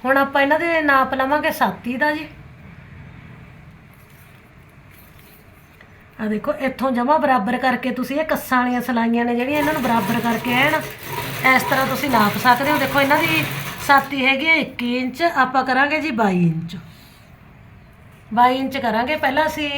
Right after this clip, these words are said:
ਇਸ ਤਰ੍ਹਾਂ ਜਿਹੜਾ ਨਾਪ ਲਿਖਦੇ ਹਾਂ ਆਪਾਂ, ਇਸ ਤਰੀਕੇ ਨਾਲ ਲਿਖਦੇ ਹੁੰਦੇ ਹਾਂ ਅਸੀਂ। ਪਹਿਲਾਂ ਕਮੀਜ਼ ਦੀ ਲੰਬਾਈ, ਘੇਰਾ, ਤੀਰਾ, ਛਾਤੀ, ਕਮਰ, ਹਿੱਪ, ਮੋਢਾ, ਬਾਂਹ ਦੀ ਲੰਬਾਈ, ਬਾਂਹ ਦੀ ਮੂਹਰੀ, ਸਾਈਡ, ਚਾਕ, ਪਲੋਈਆਂ ਉੱਪਰੋਂ, ਪਲੋਈਆਂ ਵਿਚਾਲੋਂ,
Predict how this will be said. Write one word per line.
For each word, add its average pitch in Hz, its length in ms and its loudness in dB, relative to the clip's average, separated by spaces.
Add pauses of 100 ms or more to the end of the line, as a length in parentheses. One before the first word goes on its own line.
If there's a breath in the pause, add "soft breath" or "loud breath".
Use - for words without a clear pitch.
(240)
ਇਸ 240 80 2
ਤਰ੍ਹਾਂ 254 260 2
ਜਿਹੜਾ 262 200 2
ਨਾਪ 247 300 4
ਲਿਖਦੇ 233 320 0
ਹਾਂ 240 100 2
ਆਪਾਂ, 233 360 -4 (480 loud breath)
ਇਸ - 80 2
ਤਰੀਕੇ 240 420 -2
ਨਾਲ 233 160 4
ਲਿਖਦੇ 202 300 0
ਹੁੰਦੇ 233 220 2
ਹਾਂ 247 60 4
ਅਸੀਂ। 277 180 -4
ਪਹਿਲਾਂ 285 260 2
ਕਮੀਜ਼ 247 380 0
ਦੀ 302 100 0
ਲੰਬਾਈ, 233 560 2 (120)
ਘੇਰਾ, 269 500 4 (380 loud breath)
ਤੀਰਾ, 247 400 4
ਛਾਤੀ, 254 560 -4
ਕਮਰ, 233 460 2 (560 loud breath)
ਹਿੱਪ, 233 320 0 (160)
ਮੋਢਾ, 233 540 2
ਬਾਂਹ 214 300 4
ਦੀ 285 120 -2
ਲੰਬਾਈ, 269 440 0
ਬਾਂਹ 226 240 2
ਦੀ 285 140 -2
ਮੂਹਰੀ, 254 460 2 (340 loud breath)
ਸਾਈਡ, 240 520 2
ਚਾਕ, 233 460 2
ਪਲੋਈਆਂ 233 560 2
ਉੱਪਰੋਂ, 247 500 -2
ਪਲੋਈਆਂ 240 480 -2
ਵਿਚਾਲੋਂ, 220 540 0